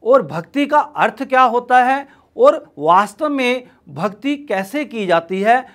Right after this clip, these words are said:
और अंत में हम ये भी देखेंगे कि जो ईसा मसीह थे, जिनके द्वारा आपको पता ही है ईसाई धर्म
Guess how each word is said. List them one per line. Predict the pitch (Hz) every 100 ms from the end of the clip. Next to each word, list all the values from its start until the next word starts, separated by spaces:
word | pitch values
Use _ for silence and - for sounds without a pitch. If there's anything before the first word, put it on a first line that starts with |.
| _ -
और | 262
अंत | 269 214 247 262
में | 302 302
हम | 226 226
ये | 208
भी | 208 220
देखेंगे | 180 180 175 170 269
कि | 294 - _ - 269 339 339 _ 143
जो | 135 247 311 294 - _ _ _ -
ईसा | 190 190 320
मसीह | 339 254 220 214
थे, | 202 202 214 208 - _
जिनके | 139 226 254 302 277
द्वारा | 214 196 202 208 208 _ _ -
आपको | 185 190 220
पता | 214 208 226
ही | 226
है | 208 208 202 208 _
ईसाई | 180 - 214 277
धर्म | 196 196 202